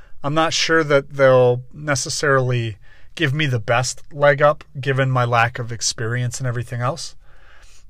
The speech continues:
Um, and so I, I may work myself into the, eventually the associates and then on to the bachelor's programs. Um, and it would basically be a, a bachelor's of computer science,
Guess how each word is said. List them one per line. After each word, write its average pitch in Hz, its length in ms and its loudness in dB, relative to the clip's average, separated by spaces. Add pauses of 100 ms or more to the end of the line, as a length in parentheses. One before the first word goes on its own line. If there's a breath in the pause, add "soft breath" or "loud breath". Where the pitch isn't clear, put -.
(100)
Um, 117 500 -2 (120)
and 139 160 -2
so 135 240 2
I, 143 200 6
I 147 120 0
may 160 200 0
work 143 360 -2
myself 123 720 0 (140)
into 139 340 -2
the, 113 440 0 (100)
eventually 127 500 0
the 117 160 0
associates 113 640 -2
and 127 160 -2
then 120 140 0
on 117 220 0
to - 140 -8
the 110 300 -4
bachelor's 117 500 0
programs. 107 640 -2 (720 soft breath)
Um, 123 540 0 (320)
and 139 120 -2
it 151 80 0
would 143 140 0
basically 139 520 2
be 117 240 -2
a, 120 220 -2
a 143 80 0
bachelor's 127 540 2
of 120 160 -2
computer 139 340 -2
science, 117 680 0